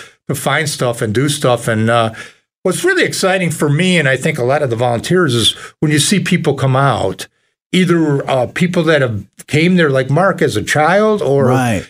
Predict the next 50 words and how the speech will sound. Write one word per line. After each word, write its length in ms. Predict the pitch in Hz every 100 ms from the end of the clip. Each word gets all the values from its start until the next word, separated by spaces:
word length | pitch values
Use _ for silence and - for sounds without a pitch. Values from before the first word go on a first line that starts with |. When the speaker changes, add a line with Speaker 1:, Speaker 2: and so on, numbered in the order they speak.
| -
Speaker 1:
and 40 |
Speaker 2:
I 20 |
was 160 | 135 117
Speaker 1:
see 220 | 190 185
Speaker 2:
gonna 100 | 180
Speaker 1:
us 80 | 165
Speaker 2:
say 60 | 165
that. 140 | 156
Speaker 1:
doing 260 | 180 185 175
stuff 520 | - 180 170 165 -
and, 220 | 127 110 - - -
and, 320 | 131 139 135 -
and 280 | 143 123 139 _ -
remembering 580 | 151 139 151 175 175 156
things 320 | - 170 160
that 120 | 139
were 140 | 117 110
here 320 | 135 160 160
and 100 | 139
there. 320 | 135 151 170
Speaker 2:
Mm-hmm. 140 | 135 - -
Speaker 1:
And 100 | 190
then 80 | 208
also 460 | 220 240 233 196 175
younger 340 | 165 196 208
people 380 | 147 139 131 120
coming 340 | - 139 127 123
out 320 | 120 127 123
and, 340 | 139 120 117
uh, 280 | 123 113 107 - - _ -
and 100 | 139
seeing 320 | - 208 175
stuff 320 | 147 - 147
for 100 | -
the 100 | 131
first 340 | 127 165 151 -
time 240 | 170 180
and 100 | 117
saying, 160 | 104 113
Speaker 2:
Yeah. 80 |
Speaker 1:
"Oh, 40 | 135
that 180 | 156 240
was, 140 | 143
there 140 | 92 185
was 200 | 233 190
actually 540 | 185 - 180 143 120 - -
lions 400 | 113 127 196 185
and 120 | 156 95
tigers 540 | 113 175 214 202 165
and, 240 | 127 107